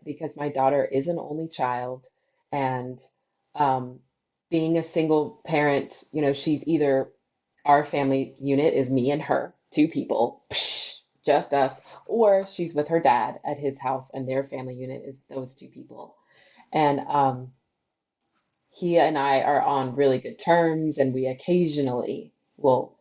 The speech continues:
hang out, the three of us, very rare though. And so I'm wondering, you know, how do, <laughs> how do I not over focus on her? Like, she's already an only child.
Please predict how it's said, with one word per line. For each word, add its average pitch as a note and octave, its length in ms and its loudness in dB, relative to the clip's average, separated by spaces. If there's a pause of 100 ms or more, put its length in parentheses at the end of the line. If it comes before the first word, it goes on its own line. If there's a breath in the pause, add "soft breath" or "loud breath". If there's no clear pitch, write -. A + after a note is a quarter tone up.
(200)
hang C#3 200 0
out, B2 180 0
the C3+ 100 -4
three C3 240 0
of B2 120 0
us, B2 200 -4
very D3+ 360 2
rare C3+ 360 0
though. F#3 360 0 (460 soft breath)
And E3 220 2
so E3+ 320 0
I'm E3 200 -6
wondering, D#3 680 0
you D3 100 -2
know, C3+ 320 2 (400)
how E3+ 640 0
do, D#3 200 2 (1000 loud breath)
<laughs> - 0 -
how - 500 -2
do G3 120 2
I F#3+ 140 2
not E3+ 320 6
over D#3+ 360 2
focus D3+ 320 2
on C#3+ 180 0
her? C#3 200 4
Like, C3 260 -2 (240 soft breath)
she's D#3+ 400 -2 (720)
already D#3 460 2
an D3 100 -6
only C#3 320 -6
child. C3 640 -2